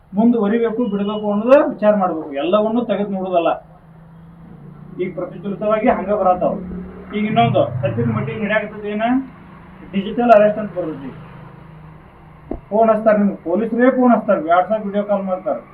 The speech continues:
ನಿಮ್ಗೆ. ಸರ್, ಸರ್ ಜೊತೆನೇ ಕಾಣ್ತಾರ ಅವ್ರು, ನಾನೇ ವಿಡಿಯೋ ಕಾಲ್ ಮಾಡ್ತಾನ ನಿಮ್ಗೆ, ಹಿಂಗ ಹಿಂಗ ನೀವು ಇಂಥಲ್ಲಿ ಇದಾಗೈತಿ, ಇಂಥ ಫ್ರಾಡ್ ಆಗೈತಿ, ಇಂಥಲ್ಲಿ ನೀವು ಡ್ರಗ್ಸ್ ತೊಗೊಂಡಿರಿ, ಇಂಥಲ್ಲಿ ನಿಮ್ದು ಎಕನಾಮಿಕಲ್ ಫ್ರಾಡ್ ಆಗೈತಿ ಅಂತ ಹೇಳಿ ನಿಮ್ಮನ್ನ ಹೆದರಿಸ್ತಾರೆ.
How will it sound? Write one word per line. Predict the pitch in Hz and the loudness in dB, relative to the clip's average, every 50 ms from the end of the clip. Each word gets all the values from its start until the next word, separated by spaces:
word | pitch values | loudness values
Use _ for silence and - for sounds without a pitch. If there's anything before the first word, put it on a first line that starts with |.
| - - - - - - - - - - - - - - - - - - - | -20 -20 -20 -20 -20 -16 -10 -6 -6 -6 -6 -8 -12 -16 -20 -20 -18 -8 -2
ನಿಮ್ಗೆ. | 196 208 202 | 0 0 0
ಸರ್, | - 196 208 226 214 - 220 | 0 0 -2 -2 -2 -2 0
ಸರ್ | 226 247 254 247 | 2 2 4 4
ಜೊತೆನೇ | 254 254 262 269 | 4 4 4 4
ಕಾಣ್ತಾರ | 254 254 262 254 254 254 247 | 4 4 4 4 4 4 4
ಅವ್ರು, | 226 196 165 | 4 2 2
ನಾನೇ | 165 175 190 208 240 240 208 175 180 185 175 180 | 0 0 0 2 2 0 0 -4 -6 -8 -8 -6
ವಿಡಿಯೋ | 196 214 233 233 | -4 -2 -2 0
ಕಾಲ್ | 233 240 233 226 | 0 0 0 0
ಮಾಡ್ತಾನ | 226 214 208 226 220 214 | 0 0 0 0 0 0
ನಿಮ್ಗೆ, | 208 202 185 160 147 - - - - - - - - - - - - - - - - - | 0 -2 -2 -2 -4 -6 -8 -10 -14 -20 -20 -20 -20 -20 -20 -20 -20 -20 -20 -14 -2 0
ಹಿಂಗ | 208 220 226 | 0 2 2
ಹಿಂಗ | 226 226 226 208 208 196 - - - - - - - - - - - - - - - - - | 2 2 6 8 8 8 8 4 0 -4 -14 -20 -20 -20 -20 -20 -20 -20 -20 -20 -16 -4 0
ನೀವು | 196 208 214 214 | 0 2 4 4
ಇಂಥಲ್ಲಿ | 208 202 196 214 214 214 220 220 214 214 | 4 4 4 4 2 0 0 -2 -2 0
ಇದಾಗೈತಿ, | 214 208 196 185 185 185 - 202 | 0 0 0 0 -4 -6 -4 -4
ಇಂಥ | 202 196 - 214 | -4 0 2 0
ಫ್ರಾಡ್ | 196 - - 202 214 214 208 | 0 2 4 6 6 6 6
ಆಗೈತಿ, | 190 - - - 196 | 4 0 -4 -10 -10
ಇಂಥಲ್ಲಿ | 190 190 190 190 202 202 202 | -8 -6 -6 -6 -4 -6 -4
ನೀವು | 196 196 202 202 196 196 - | -4 -4 -4 -4 -4 -4 0
ಡ್ರಗ್ಸ್ | 190 208 214 202 196 - | 2 2 2 2 -2 -4
ತೊಗೊಂಡಿರಿ, | 196 180 180 180 175 180 185 190 196 196 - - - - - - _ _ _ _ 196 | -6 -6 -6 -6 -6 -6 -6 -6 -8 -10 -12 -16 -20 -20 -20 -20 _ _ _ _ -6
ಇಂಥಲ್ಲಿ | 196 196 208 208 202 202 | -4 -2 -2 0 0 2
ನಿಮ್ದು | 202 202 208 202 196 196 | 2 2 2 2 2 0
ಎಕನಾಮಿಕಲ್ | 185 180 185 202 208 208 208 208 208 214 214 208 196 185 - | 0 0 0 -2 -2 -2 -2 -4 -4 -2 0 0 0 0 2
ಫ್ರಾಡ್ | 185 202 214 214 202 | 4 6 6 6 6
ಆಗೈತಿ | 185 180 180 196 185 190 190 - - _ _ _ _ _ _ _ - | 4 2 -2 -6 -8 -10 -10 -12 -16 _ _ _ _ _ _ _ -10
ಅಂತ | 190 196 196 | -8 -6 -4
ಹೇಳಿ | 190 208 214 220 | -2 -4 -2 -2
ನಿಮ್ಮನ್ನ | 226 226 233 220 | -2 -2 -2 -2
ಹೆದರಿಸ್ತಾರೆ. | - - 175 180 233 240 - - 220 196 - | -2 -2 -2 0 0 0 2 4 4 4 4